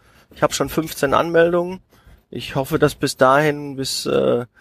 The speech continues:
du die Folge hörst, beziehungsweise die Mastermind beginnt, ähm, es noch ein paar mehr geworden sind. Ich habe noch ein paar Anfragen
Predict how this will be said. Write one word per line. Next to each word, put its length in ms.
du 120
die 120
Folge 340
hörst, 400
beziehungsweise 800
die 220
Mastermind 640
beginnt, 420
ähm, 300
es 160
noch 100
ein 60
paar 160
mehr 160
geworden 380
sind. 180
Ich 140
habe 100
noch 100
ein 100
paar 140
Anfragen 640